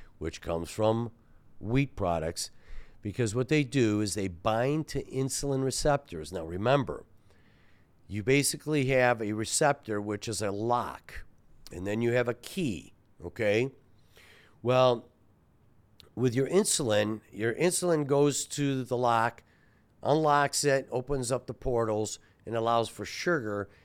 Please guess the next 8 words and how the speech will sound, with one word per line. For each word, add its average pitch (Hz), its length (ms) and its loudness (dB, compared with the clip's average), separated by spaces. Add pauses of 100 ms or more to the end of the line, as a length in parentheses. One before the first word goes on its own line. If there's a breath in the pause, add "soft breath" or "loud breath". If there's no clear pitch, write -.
(140 soft breath)
and 104 160 -2
excess 131 380 -4
fat 127 500 0
to 110 80 -10
start 107 280 -4
getting 107 260 -4
stored. - 640 0 (560 soft breath)
Well, 123 500 2